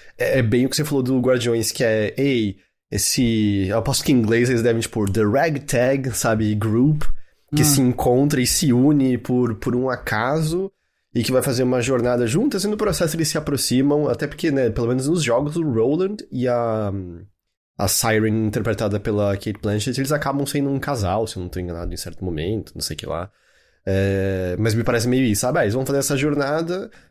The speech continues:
Speaker 1: e vão se aproximar no processo. Eu aposto que todas as vezes que tiver um momento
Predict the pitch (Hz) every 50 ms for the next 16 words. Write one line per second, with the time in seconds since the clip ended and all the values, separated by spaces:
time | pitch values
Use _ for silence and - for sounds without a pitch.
0 | _ _ _ _ _ _ _ - 113 113 117 120 120 120 120 120 120 120 120 120
1 | 120 120 117 117 110 110 113 120 117 123 117 - - 135 120 - 131 123 - -
2 | 139 123 120 120 113 - 147 147 147 - 170 180 220 220 - - 135 117 110 107
3 | - - - - 113 120 127 - - - 123 - 123 110 - 123 120 123 117 110
4 | 120 113 107 - - 117 - - 107 104 110 110 107 104 110 110 107 107 110 107
5 | 107 104 104 110 107 - 117 104 98